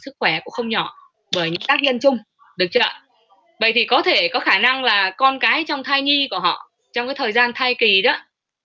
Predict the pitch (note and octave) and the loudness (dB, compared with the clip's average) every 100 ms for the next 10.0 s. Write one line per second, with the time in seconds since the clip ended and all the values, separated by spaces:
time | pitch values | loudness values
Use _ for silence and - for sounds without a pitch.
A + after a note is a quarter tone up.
0 | _ A3 A#3+ - D#4 - G#3+ F3+ - G#3+ | _ -6 -4 0 -2 0 0 0 -2 -2
1 | G#3+ - F4 - _ _ _ _ A3+ C4+ | -4 0 -2 -2 _ _ _ _ -2 2
2 | C#4+ - - _ _ _ - C#4+ D#4 D#4 | 2 0 -6 _ _ _ -6 -2 0 2
3 | D4 A#3 G3+ G3+ B3+ B3 F#4 - _ _ | 2 2 2 0 -2 0 0 -2 _ _
4 | _ _ _ _ _ _ - C#4 C#4 C4+ | _ _ _ _ _ _ -8 2 4 4
5 | A#3 A#3 C4 D4+ D4+ F#4 F4+ D#4+ E4 G4+ | 2 2 2 2 2 2 0 0 2 0
6 | G#4 F#4 - D#4+ D#4+ D4 D4+ C4 G#3 F3 | 0 -4 2 4 6 4 2 2 2 2
7 | G3+ A3+ F#4 - C4 A#3 D#4+ D4 G#3+ - | 2 2 0 2 2 2 2 2 0 -2
8 | - _ _ _ _ _ _ _ _ A3+ | -8 _ _ _ _ _ _ _ _ 0
9 | A#3 A#3 C#4+ C#4 - D#4 C#4 B3 A3 G#3 | 2 2 0 -2 0 2 4 4 2 0